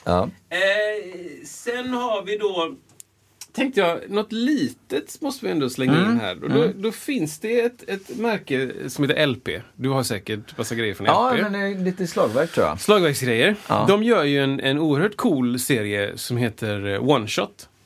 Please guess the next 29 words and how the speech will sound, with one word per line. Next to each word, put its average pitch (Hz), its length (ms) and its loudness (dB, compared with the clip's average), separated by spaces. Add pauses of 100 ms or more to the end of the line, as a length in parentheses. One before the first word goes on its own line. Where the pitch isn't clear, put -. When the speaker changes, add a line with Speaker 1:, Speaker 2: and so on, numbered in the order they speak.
(160)
Speaker 1:
Jaha. 113 100 2
Speaker 2:
Som 160 120 6
är 147 60 2
coola. 143 360 0 (240)
Speaker 1:
Är 135 100 2
det 139 40 4
Speaker 2:
Och, 143 200 0
Speaker 1:
så? 160 60 -4
Speaker 2:
och 165 120 0
det 185 100 4
är 208 40 4
liksom 208 220 0
en 180 60 4
shaker 175 540 0 (120)
där 143 220 0
du, 147 340 -2 (340)
det 143 200 4
är 151 40 4
liksom 143 280 2
dämpat 156 580 2
runt 165 240 2
omkring 165 500 0
och, 156 260 -2 (180)
och, 156 300 0
och 147 120 -2
det 147 160 0
finns 185 180 2
bara 175 260 2 (200)
ett, - 480 -4